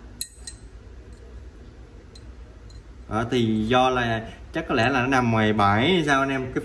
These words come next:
phần mà nó nằm ở trong cái phần, à, nhựa, cái khay nhựa, vỏ nhựa thì nó gần là rất là đẹp, còn bên ngoài nó có một số vết rỉ, rỉ, rỉ ố tí xíu. À, tuy nhiên thì cái đó nó cũng không ảnh hưởng từ cái, cái, à, việc sử dụng của mình ha anh em.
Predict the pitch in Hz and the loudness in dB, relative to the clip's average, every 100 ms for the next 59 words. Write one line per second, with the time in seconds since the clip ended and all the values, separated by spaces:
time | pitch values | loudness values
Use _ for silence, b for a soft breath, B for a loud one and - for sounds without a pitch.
0 | - 127 117 113 131 127 113 127 151 143 | 2 2 2 0 0 0 0 0 2 2
1 | 139 - 165 165 131 113 110 110 107 B | 0 -2 -2 0 0 2 2 2 2 B
2 | B B B 110 113 104 110 135 160 - | B B B 6 8 10 10 8 4 -4
3 | 160 151 139 123 95 104 135 123 117 143 | -4 2 4 4 4 4 4 4 4 4
4 | 107 117 123 117 147 131 117 113 160 190 | 6 4 4 2 4 2 2 4 6 6
5 | 135 107 110 - - 110 127 127 113 107 | 6 4 2 -2 -4 0 0 0 0 0
6 | 120 151 117 - 147 160 160 110 113 104 | 0 -2 -4 0 0 2 0 2 2 2
7 | 101 135 135 139 165 - 156 196 254 - | 2 0 0 -2 -2 2 6 6 4 -4
8 | - - - - - - 110 110 110 - | -12 -16 -18 -18 -18 -10 -4 -4 -4 -10
9 | - 127 131 131 127 151 160 147 139 113 | -10 -2 2 2 4 2 2 0 0 0
10 | 127 104 117 143 123 151 147 143 156 151 | 0 2 2 2 2 2 4 4 4 6
11 | 135 127 113 - 131 131 101 135 143 120 | 4 4 0 4 6 6 4 2 4 4
12 | 120 135 135 | 6 6 4